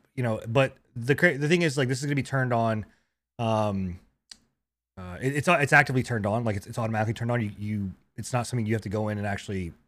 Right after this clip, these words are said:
turn on itself. Um, but here's the thing. The announcement included a caveat about the program's accuracy, elaborating, "One thing to prepare for, particularly around launch, is that no machine learning will ever be a hundred percent accurate, which means the po-, there's a possibility of false positives and false negatives.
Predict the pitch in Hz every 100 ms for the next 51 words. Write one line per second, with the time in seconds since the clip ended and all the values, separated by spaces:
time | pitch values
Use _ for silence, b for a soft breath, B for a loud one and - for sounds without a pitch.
0 | _ _ _ - 127 104 107 107 - 117
1 | 135 - b b b _ 127 127 120 117
2 | - _ 127 160 151 123 185 185 151 143
3 | 143 147 131 139 143 156 120 139 120 -
4 | 117 117 110 98 107 101 117 104 101 110
5 | 120 - 135 - 127 110 107 107 107 107
6 | 101 b b _ 127 180 160 170 160 151
7 | 139 131 - 127 120 - 135 139 131 127
8 | 123 113 113 110 110 107 110 127 135 -
9 | 139 117 113 110 107 104 110 113 107 110
10 | 98 - 110 131 135 139 110 104 120 110
11 | 104 - 127 113 110 104 165 160 143 135
12 | 120 107 - 135 143 - 139 127 117 123
13 | 117 117 120 110 165 175 147 113 98